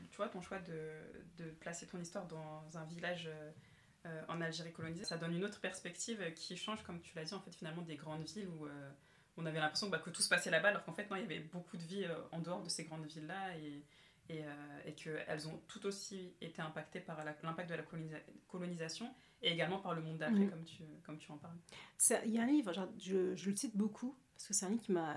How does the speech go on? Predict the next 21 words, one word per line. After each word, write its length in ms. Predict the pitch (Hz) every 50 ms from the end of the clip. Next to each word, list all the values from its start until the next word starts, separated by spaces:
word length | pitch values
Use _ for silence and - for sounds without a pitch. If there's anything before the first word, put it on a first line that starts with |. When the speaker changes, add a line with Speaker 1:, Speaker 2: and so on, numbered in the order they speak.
| - -
Speaker 2:
qui 160 | - - -
m'a 40 | 147
transcendée, 440 | - - 208 - - 202 196 214 247
c'est 160 | 240 - 185
le 60 | 185
chi-, 260 | 196 - - 233 220 -
le 100 | 196 180
livre 180 | 185 214 214 196
de 340 | 175 180 180 175 180 180 185
Shir 240 | - - - -
Hamidou 220 | 226 202 196 196 180
Khan, 260 | - 196 190 214 247 233 - - - - - - - - _ _
qui 140 | - - 220
est 40 | 220
l'envi-, 240 | 208 202 196 196 196
l'av-, 280 | 196 196 196 190 190
L'aventure 460 | - 202 202 202 208 208 202 - 240 226
ambiguë, 400 | 208 196 190 165 160 165 - - _ _ _ _ _ _ _ _ _ _ _ - -
et 80 | 202
qui, 460 | 202 - - - 240 247 254 262 - - - - -
euh, 480 | 190 185 180 180 180 180 180 180 185 180